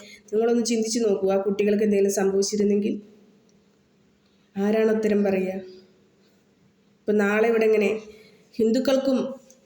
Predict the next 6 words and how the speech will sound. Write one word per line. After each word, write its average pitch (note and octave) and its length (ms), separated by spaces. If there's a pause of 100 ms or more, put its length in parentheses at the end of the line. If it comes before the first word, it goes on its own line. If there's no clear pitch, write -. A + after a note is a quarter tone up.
(300)
എന്തും B3+ 600
സംഭവിക്കാം G#3+ 680 (600)
എന്നതല്ലേ G#3 460
അതിനർത്ഥം, F#3 540 (1300)
അല്ലേ? G3 240 (1300)
ഒരു G3 240